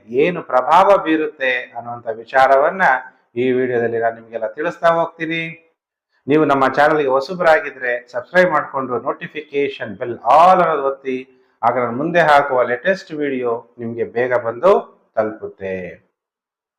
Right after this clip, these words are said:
ಕೃತಿಕಾ ನಕ್ಷತ್ರ ಎರಡು, ಮೂರು, ನಾಲ್ಕನೇ ಪಾದ, ರೋಹಿಣಿ ನಕ್ಷತ್ರ ಮತ್ತು ಮೃಗಶಿರಾ ನಕ್ಷತ್ರ ಒಂದು, ಎರಡನೇ ಪಾದ ಆಗಿದ್ರೆ ನೀವೆಲ್ಲ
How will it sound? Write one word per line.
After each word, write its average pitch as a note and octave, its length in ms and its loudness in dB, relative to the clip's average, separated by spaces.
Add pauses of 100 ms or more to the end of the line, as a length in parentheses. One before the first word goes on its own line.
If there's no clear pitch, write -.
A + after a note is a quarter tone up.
(380)
ಕೃತಿಕಾ G3+ 400 4
ನಕ್ಷತ್ರ F3+ 500 0 (480)
ಎರಡು, C3 400 4
ಮೂರು, B2+ 280 -4
ನಾಲ್ಕನೇ A#2 440 -2
ಪಾದ, D#3 240 6 (560)
ರೋಹಿಣಿ D#3+ 460 4
ನಕ್ಷತ್ರ D3 460 -2 (380)
ಮತ್ತು A#2+ 220 -10
ಮೃಗಶಿರಾ E3 580 0
ನಕ್ಷತ್ರ D#3 440 -4 (120)
ಒಂದು, C3+ 320 -4
ಎರಡನೇ B2 380 -4 (120)
ಪಾದ A#2+ 280 6
ಆಗಿದ್ರೆ C3+ 460 2 (440)
ನೀವೆಲ್ಲ A#2+ 340 0